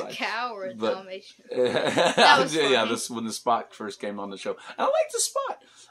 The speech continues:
Speaker 1: And I guess the actor's name,
Speaker 2: He was
Speaker 1: um,
Speaker 2: kinda
Speaker 1: Jason
Speaker 2: out of
Speaker 1: Jason
Speaker 2: the, out
Speaker 1: Statham.
Speaker 2: of the blue, and he's
Speaker 1: Yeah.
Speaker 2: like, "Ah, I created you,"
Speaker 1: Yeah.
Speaker 2: and, and that's weird.
Speaker 1: Weird. But, um, but overall good. Um, you know, I guess, I guess six and four, uh, is a good, uh,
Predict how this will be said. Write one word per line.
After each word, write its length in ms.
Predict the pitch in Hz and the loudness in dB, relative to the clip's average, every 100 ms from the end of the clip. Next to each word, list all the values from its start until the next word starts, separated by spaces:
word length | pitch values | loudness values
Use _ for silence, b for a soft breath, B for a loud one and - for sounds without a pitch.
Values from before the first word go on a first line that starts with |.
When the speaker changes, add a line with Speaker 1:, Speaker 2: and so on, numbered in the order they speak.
| B | B
Speaker 1:
And 160 | 143 147 | -4 -2
I 80 | |
guess 260 | 143 156 - | 2 0 0
the 240 | 139 135 127 | -2 0 2
actor's 320 | 135 143 123 | 0 -2 -6
name, 320 | 151 135 104 | -4 -4 -2
Speaker 2:
He 100 | 403 | 0
was 160 | 466 202 | 0 0
Speaker 1:
um, 60 | |
Speaker 2:
kinda 240 | 571 622 302 | 0 0 0
Speaker 1:
Jason 120 | 262 | 0
Speaker 2:
out 160 | 277 285 | 0 0
of 60 | |
Speaker 1:
Jason 40 | 254 - | -4 -6
Speaker 2:
the, 40 | |
out 140 | 240 233 240 | -4 -2 -4
Speaker 1:
Statham. 60 | 233 | -6
Speaker 2:
of 60 | 226 | -16
the 60 | |
blue, 640 | 196 196 196 190 196 202 226 196 | -18 -12 -10 -8 -6 -8 -8 -10
and 120 | 214 | -6
he's 140 | 254 | -2
Speaker 1:
Yeah. 100 | 226 | 0
Speaker 2:
like, 160 | 226 - | 0 0
"Ah, 240 | 269 254 - | -2 -2 -4
I 80 | - - | -8 -6
created 720 | 285 302 269 294 254 240 208 | -2 0 2 2 -2 -6 -8
you," 540 | 220 208 196 196 196 | -8 -8 -8 -8 -8
Speaker 1:
Yeah. 240 | 208 208 208 | -6 -6 -6
Speaker 2:
and, 100 | - | -14
and 180 | 208 202 | -16 -16
that's 240 | 208 214 | -18 -16
weird. 220 | 196 196 202 | -14 -10 -8
Speaker 1:
Weird. 300 | 208 208 220 B B B | -6 -6 -10 B B B
But, 320 | 113 143 139 - - | 0 2 2 -4 -2
um, 360 | 143 143 160 | 2 2 0
but 260 | 175 - - _ - | -2 -2 -4 _ -4
overall 420 | 170 160 147 123 | 2 4 4 4
good. 300 | 127 127 127 | 6 6 4
Um, 720 | - 120 113 110 110 107 107 - _ _ _ - | 2 2 2 2 0 -2 -4 -10 _ _ _ -6
you 120 | 135 | -2
know, 280 | 120 139 139 _ | -2 -4 -12 _
I 80 | 123 | -8
guess, 380 | 131 139 - - | -2 -2 -4 -6
I 100 | 120 | -2
guess 240 | 127 127 | -2 -2
six 360 | - 131 135 - | -2 -2 -2 -4
and 160 | 113 | -6
four, 500 | - 143 117 107 - - b b b | -4 -2 0 0 -2 -6 b b b
uh, 280 | - 143 143 | -2 0 2
is 60 | 156 | 0
a 60 | 170 | -2
good, 280 | 170 160 | 2 2
uh, 320 | 151 143 135 | 2 2 0